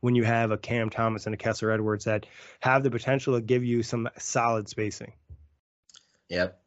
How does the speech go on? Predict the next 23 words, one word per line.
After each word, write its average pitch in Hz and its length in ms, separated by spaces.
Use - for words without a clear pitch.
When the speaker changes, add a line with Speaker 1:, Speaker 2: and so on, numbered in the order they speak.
Speaker 2:
And 85 480
I, 78 240
so, 131 180
like, 104 300
we 131 200
saw 147 260
Nash 120 340
bench 95 540
Blake 90 220
Griffin 85 380
for, 80 180
what 82 80
was 76 120
that, 65 100
like, 62 160
two 90 120
weeks 95 260
or 98 40
so, 101 300
Speaker 1:
Yep. 107 120
Speaker 2:
something 92 200
like 92 80
that. 92 300